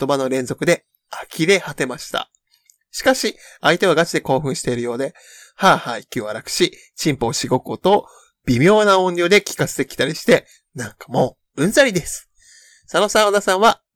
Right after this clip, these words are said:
テレフォンセックスの経験はありますか？もしあるのなら、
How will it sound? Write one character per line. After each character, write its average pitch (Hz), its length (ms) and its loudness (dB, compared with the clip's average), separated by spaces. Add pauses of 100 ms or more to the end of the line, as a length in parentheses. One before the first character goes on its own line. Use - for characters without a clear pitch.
テ 143 80 -2
レ 180 100 4
フ 202 60 0
ォ 202 80 4
ン 202 40 0
セ 202 100 0
ッ - 20 0
ク - 100 -8
ス - 60 -6
の 139 80 0
経 135 160 -4
験 131 160 -2
は 110 40 -2
あ 110 40 -6
り - 80 -10
ま 123 100 -8
す - 100 -12
か？ 170 240 2 (240)
も 170 120 2
し - 120 -2
あ 185 120 4
る 185 60 -6
の 180 60 -10
な 170 200 -2
ら、 - 180 4